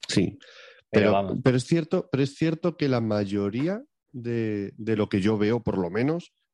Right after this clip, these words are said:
Speaker 1: en, en mi alrededor, suelen, suelen ir por ese, por ese lado de, "No", por, por, por ponerte un ejemplo, "No, yo no quiero hacer bodas o no me atrevo a hacer bodas porque me parece súper difícil, es una gran responsabilidad".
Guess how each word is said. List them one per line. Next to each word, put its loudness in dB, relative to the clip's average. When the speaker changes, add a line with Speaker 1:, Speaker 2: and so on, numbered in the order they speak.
Speaker 1:
en, -2
en 0
mi 2
alrededor, -2
suelen, -2
suelen -4
ir -4
por -6
ese, -4
por -6
ese -6
lado -2
de, -2
"No", -4
por, -18
por, -14
por -16
ponerte -6
un -2
ejemplo, -4
"No, 0
yo 2
no 0
quiero 0
hacer -2
bodas -2
o -4
no -2
me 0
atrevo -4
a -2
hacer -6
bodas -4
porque -6
me -4
parece -2
súper -6
difícil, -2
es -2
una -2
gran -2
responsabilidad". -2